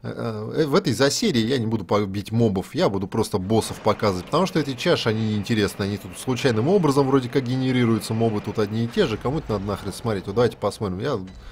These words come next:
о, центральный лабиринт. Я уверен, что там, где фонари, там и босс.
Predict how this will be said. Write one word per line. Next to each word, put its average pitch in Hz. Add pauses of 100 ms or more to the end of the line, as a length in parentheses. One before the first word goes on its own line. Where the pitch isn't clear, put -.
(840)
о, 107
центральный 107
лабиринт. 95 (1900)
Я 101
уверен, 107
что -
там, 104
где 98
фонари, 107
там 104
и -
босс. 92